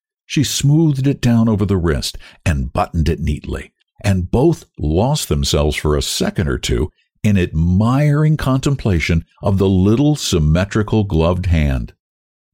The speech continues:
But there were other places where money might be spent. There were books and magazines piled up in a window of a stall a few paces down the street. Missus Summers bought two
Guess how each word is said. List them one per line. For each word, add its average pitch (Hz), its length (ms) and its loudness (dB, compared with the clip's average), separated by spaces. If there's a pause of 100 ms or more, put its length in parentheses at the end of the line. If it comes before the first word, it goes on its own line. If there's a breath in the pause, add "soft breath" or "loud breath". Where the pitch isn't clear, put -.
But 208 140 -2
there 165 120 2
were 143 160 2
other 139 160 0
places 104 440 0
where 87 140 2
money 87 300 2
might 82 220 -2
be 82 100 -2
spent. - 420 -6 (580)
There 233 100 -2
were 240 100 2
books 220 280 -2
and 202 80 2
magazines 190 540 0
piled 139 280 -2
up 135 140 -2
in 135 100 2
a 120 80 2
window 151 400 2
of 131 80 0
a 117 60 0
stall 160 460 0
a 98 40 0
few 170 220 -2
paces 156 420 0
down 151 220 2
the 180 100 2
street. - 540 -2 (300 soft breath)
Missus 143 380 0
Summers 127 440 -2
bought 101 360 -4
two 110 360 0